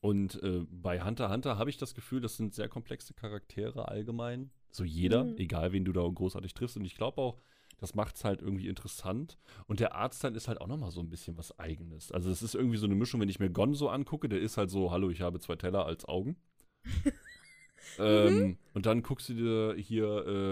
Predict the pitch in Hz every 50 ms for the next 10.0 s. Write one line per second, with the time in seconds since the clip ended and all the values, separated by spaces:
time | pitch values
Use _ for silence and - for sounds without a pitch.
0 | 95 95 - - - - - - - - 107 92 90 110 135 151 - 101 - 90
1 | 98 104 98 92 104 101 - - 92 90 95 85 73 80 80 80 - - - -
2 | - - - _ _ _ - - - 113 127 277 - - - - - - - -
3 | _ _ _ _ _ _ _ _ _ _ - - - - - - - - 82 76
4 | - 92 110 87 80 78 80 - 62 62 69 85 - - 90 87 - - 87 82
5 | 82 92 117 - - 92 80 - - 92 80 80 82 - - - 87 80 76 76
6 | - - - - - - - 392 - - 403 392 - - 440 453 453 - - 381
7 | 370 - - 359 392 - - - - - - - - - - 277 226 254 240 -
8 | 262 294 339 269 294 285 277 - 269 247 370 - - 453 330 - - 330 320 302
9 | - - - 269 285 262 226 - - - 220 247 285 311 302 254 285 294 277 269